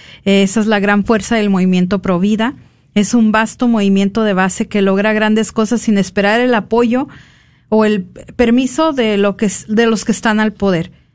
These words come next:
No necesitamos a un presidente pro vida para que vayamos de pie a orar afuera de un centro de aborto. Eh, no necesitamos un presidente pro vida para que unamos nuestros recursos y pongamos en marcha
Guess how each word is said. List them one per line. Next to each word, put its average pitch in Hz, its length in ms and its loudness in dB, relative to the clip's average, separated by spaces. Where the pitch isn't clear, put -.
No 240 160 4
necesitamos 247 840 -2
a 247 60 0
un 220 60 0
presidente 208 560 -2
pro 214 120 -2
vida 202 200 0
para 220 180 -2
que 220 100 -4
vayamos 190 440 0
de 196 80 0
pie 220 320 -2
a 202 140 2
orar 208 260 2
afuera 214 320 0
de 196 100 2
un 190 60 2
centro 185 380 0
de 180 40 0
aborto. 170 520 -2
Eh, 196 260 0
no 214 140 2
necesitamos 208 680 -2
un 208 80 0
presidente 196 540 -2
pro 190 160 -2
vida 233 200 0
para 202 280 -4
que 202 120 -2
unamos 214 520 0
nuestros 185 340 -2
recursos 220 640 -2
y 208 60 -4
pongamos 196 480 -2
en 202 100 0
marcha 202 460 -2